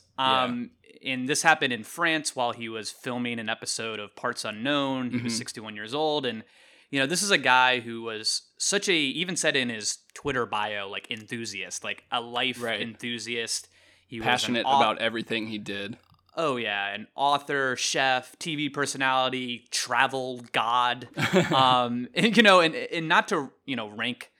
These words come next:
Speaker 2: something this morbid, but I would say this is the most, for me, like, most shocked I've been by, like, a public figure death since Prince back in
Speaker 1: Oh, yeah.
Speaker 2: April twenty sixteen.
Speaker 1: Uh-huh.
Speaker 2: Um,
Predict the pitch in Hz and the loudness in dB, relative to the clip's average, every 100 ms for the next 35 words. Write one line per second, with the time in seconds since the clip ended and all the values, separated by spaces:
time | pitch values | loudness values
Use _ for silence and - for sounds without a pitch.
0 | _ _ - 135 117 110 107 123 143 135 | _ _ -10 -8 -6 -6 -8 -2 0 0
1 | 120 131 165 165 151 135 123 123 117 117 | 4 6 6 4 2 2 -2 -4 -4 -2
2 | 120 - - - _ _ _ _ _ _ | -2 0 -2 -4 _ _ _ _ _ _
3 | - 135 170 147 120 117 123 - - 117 | -8 0 2 2 0 -2 -2 -2 0 2
4 | 123 - - - 120 110 120 113 107 107 | 2 -2 -16 -6 -4 -4 -6 -4 -4 -4
5 | 104 107 - 113 113 - - 107 104 98 | -8 -12 -10 -8 -8 -10 -10 -6 -6 -4
6 | 101 - - 95 - - - 104 117 - | -6 -6 -14 -14 -16 -14 -10 -8 -4 -4
7 | - - 104 - 117 107 104 104 107 - | -4 -4 -8 -4 -4 -4 -6 -8 -12 -12
8 | 104 101 107 - - 113 104 101 - 120 | -12 -10 -10 -10 -10 -8 -8 -8 -8 -6
9 | 107 - _ 123 120 113 110 104 | -8 -10 _ 0 2 0 -4 -10